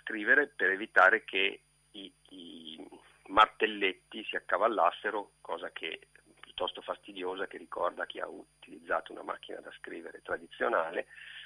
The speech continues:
Ehm, e poi così è rimasta. Eh, quindi anche dalla fine del, dell'Ottocento si è stabilita una convenzione che, ripeto, non ha nessun significato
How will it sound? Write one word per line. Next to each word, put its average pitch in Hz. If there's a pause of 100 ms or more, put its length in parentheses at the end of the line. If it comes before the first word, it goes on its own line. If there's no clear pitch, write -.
(300)
Ehm, 92 (380)
e 131
poi 147
così 127
è 139
rimasta. 92 (440)
Eh, 80 (100)
quindi 101
anche 90 (120)
dalla 98
fine 113
del, 90
dell'Ottocento 113
si 101
è 90
stabilita 101
una 92
convenzione 117
che, -
ripeto, 98
non 101
ha 117
nessun 110 (580)
significato 110